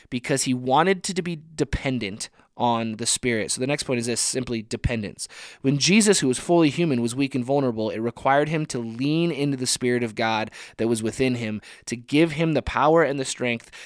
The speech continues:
to resist what the devil was tempting him with. And like Jesus, we need to not look at our own strength and not look at our own abilities, but look for the strength that God himself has granted us. Verses three and four go on to say,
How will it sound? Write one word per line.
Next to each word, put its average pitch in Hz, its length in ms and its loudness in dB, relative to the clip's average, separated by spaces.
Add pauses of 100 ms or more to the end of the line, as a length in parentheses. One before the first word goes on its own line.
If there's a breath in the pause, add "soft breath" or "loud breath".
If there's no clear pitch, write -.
(120)
to 131 120 0
resist 120 580 2
what 131 140 -4
the 127 80 -4
devil 117 480 -2 (220 loud breath)
was 110 160 -4
tempting 104 540 -6 (120)
him 107 220 -6
with. 131 340 -4 (100)
And 127 140 -6
like 131 160 -2
Jesus, 170 400 0
we 165 120 -2
need 165 120 -2
to 147 60 -4
not 165 260 6
look 143 180 -4
at 127 60 0
our 117 100 0
own 104 200 -4
strength 107 320 -6
and 127 160 -4
not 147 200 0
look 180 140 0
at 147 80 -2
our 120 100 0
own 113 200 -4
abilities, 104 560 -8 (300 loud breath)
but 117 80 -2
look 127 400 0
for - 120 -8
the 156 100 -2
strength 113 440 -4
that 101 160 -8
God 101 260 -4
himself 104 560 -6 (360 loud breath)
has 101 180 -10
granted 98 320 -4
us. - 280 -8 (1000)
Verses 139 300 0
three 151 160 0
and 143 100 0
four 135 280 4
go 127 160 -2
on 123 120 -2
to 117 60 -8
say, 113 340 -2